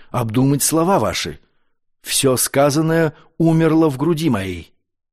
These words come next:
Я умею хранить тайну, я не отказываюсь от союза с вами, но дело слишком важно, и я не могу». Вдруг в сумраке аллеи раздался топот и тяжёлое дыхание бегущего.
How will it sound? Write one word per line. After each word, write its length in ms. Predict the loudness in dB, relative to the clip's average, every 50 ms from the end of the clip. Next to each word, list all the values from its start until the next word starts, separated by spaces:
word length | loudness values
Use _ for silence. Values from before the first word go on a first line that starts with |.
| _ _ -6
Я 260 | 0 2 2 2 2 2
умею 500 | 0 2 2 2 2 2 2 2 0 0
хранить 420 | 0 0 0 0 0 0 -2 -2
тайну, 420 | -2 0 0 0 -4 -6 -10 -14 -16 -20 -20 _ _ _ _ -8
я 260 | -2 2 2 4 4
не 140 | 2 2 0
отказываюсь 840 | 0 0 -2 -4 -2 0 0 2 2 2 2 2 2 2 2 0 -2
от 180 | -4 -4 -4
союза 400 | -2 -2 0 2 2 0 0 0
с 100 | -2 0
вами, 360 | 0 2 2 0 0 -4 -8 -12 -18 -20 _ _ _ _ _ _ _ _ _ -8
но 220 | -4 -2 -2 -2
дело 380 | -2 -2 -2 -2 0 0 0 -2
слишком 520 | -2 -2 -2 -2 -2 -2 -2 0 0 0
важно, 460 | 0 0 0 0 -2 -4 -8 -8 -10 -12 -18 -20 -20 _ _ -4
и 60 | -4
я 360 | -4 -4 -2 0 0 2 2
не 140 | 2 2 2
могу». 460 | 2 0 0 0 0 0 0 -2 -4 -10 _ _ _ _ _ _ _ _ _ _ _ _ _ _ _ _ _ _ _ _ _ _
Вдруг 540 | -10 -8 -8 -4 0 2 2 2 2 0 -4
в 80 | -8 -6
сумраке 560 | -4 -2 0 0 2 2 0 0 0 2 0
аллеи 440 | 2 4 4 4 4 4 4 4 4
раздался 680 | 4 4 2 0 0 2 2 2 2 2 -2 -4 -4
топот 480 | -2 0 0 0 2 2 -2 -2 -4 -12 _ _ _ _ _ -4
и 140 | -4 -4 -4
тяжёлое 840 | -4 -2 2 4 4 4 4 2 2 4 4 4 4 4 2 2
дыхание 680 | 0 0 0 -2 0 0 0 0 2 2 2 2 2 0
бегущего. 720 | 0 -2 -2 -2 -2 -4 -4 -4 -4 -4 -4 -6 -8 -12